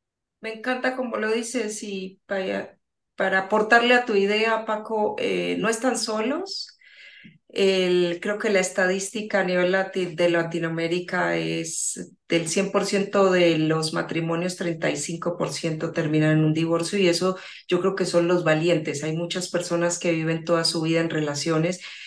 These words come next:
y en parejas en donde no quieren estar. Entonces, también desen crédito porque,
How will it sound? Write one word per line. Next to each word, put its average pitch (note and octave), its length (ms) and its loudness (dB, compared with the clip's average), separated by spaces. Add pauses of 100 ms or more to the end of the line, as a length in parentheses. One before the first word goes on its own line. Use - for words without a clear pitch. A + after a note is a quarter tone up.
(160)
y F3 140 6
en D#3+ 140 2
parejas D#3 800 -2
en D#3 280 -4
donde D#3 280 0
no D#3+ 180 0
quieren E3+ 340 0
estar. D#3+ 400 -2
Entonces, D#3+ 640 -4
también F#3 360 2
desen G#3 340 2
crédito G3+ 560 2
porque, E3 580 -4